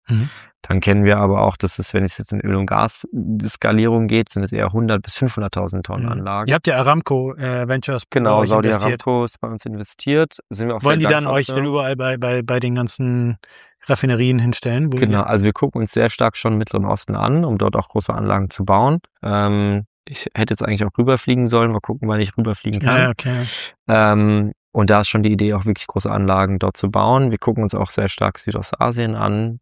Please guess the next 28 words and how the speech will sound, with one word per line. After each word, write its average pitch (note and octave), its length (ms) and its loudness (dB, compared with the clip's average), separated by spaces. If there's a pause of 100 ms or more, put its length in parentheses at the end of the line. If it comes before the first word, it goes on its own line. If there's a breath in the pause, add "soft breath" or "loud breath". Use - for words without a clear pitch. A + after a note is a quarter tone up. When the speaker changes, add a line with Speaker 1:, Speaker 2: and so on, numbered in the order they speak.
Speaker 2:
zum - 140 -10
Beispiel G#2+ 220 -6
in G2 120 -4 (220)
Malaysia, G2 640 2
Thailand G2 580 -2
et - 120 -10
cetera A#2 340 2
zu - 160 -4
bauen. G2 320 -2
In, G2 140 -2
in G#2+ 180 -4
Japan G2+ 440 2
ist - 140 -6
das G#2 80 -8
Thema G2+ 280 -6
sehr, G2+ 160 0
sehr G2+ 160 -4
relevant G2+ 400 -2
aktuell, G#2 560 -2 (300 loud breath)
Speaker 1:
Mhm. B2+ 200 2
Speaker 2:
ähm, F#2 380 2
auch G2 180 -4
regulatorisch. G#2 720 2 (340 soft breath)
Und A2 80 0
dann F#2 140 4
Südeuropa F#2+ 680 0
und F#2 120 -6
Marokko. F2+ 560 -2